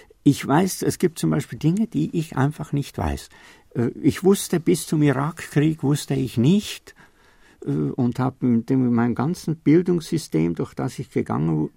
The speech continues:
bin, habe ich nie etwas darüber erfahren, dass es im Islam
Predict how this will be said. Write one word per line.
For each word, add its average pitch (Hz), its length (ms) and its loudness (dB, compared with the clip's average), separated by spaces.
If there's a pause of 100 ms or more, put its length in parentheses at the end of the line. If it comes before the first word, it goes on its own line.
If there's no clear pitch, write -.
bin, 147 320 0 (260)
habe 131 240 0
ich - 240 -2
nie 139 220 4
etwas - 320 -4
darüber 135 360 -2
erfahren, 117 560 -4 (280)
dass 120 200 -2
es 117 120 -4
im 127 160 2
Islam 107 500 0